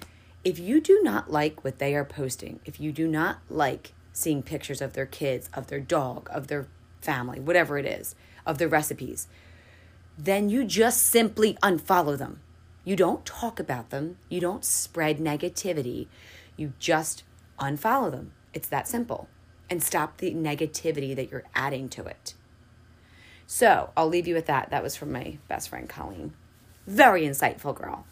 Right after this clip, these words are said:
<laughs> So I hope that today you embrace those baby steps. Hope that you got something out of this podcast.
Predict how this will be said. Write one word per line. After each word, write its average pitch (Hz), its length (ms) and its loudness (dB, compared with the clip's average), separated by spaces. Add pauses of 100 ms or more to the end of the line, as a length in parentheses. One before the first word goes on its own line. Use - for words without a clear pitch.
(320)
<laughs> 330 500 8 (600)
So 175 520 8
I 165 120 6
hope 208 320 2
that 202 160 0
today 135 580 -2 (360)
you 165 160 -2
embrace 156 380 4
those 147 200 2
baby 135 300 -2
steps. - 540 -8 (1000)
Hope 196 160 2
that 190 120 6
you 165 80 4
got 156 220 2
something 139 360 -2
out 127 120 -4
of 120 60 -6
this - 140 -8
podcast. - 760 -8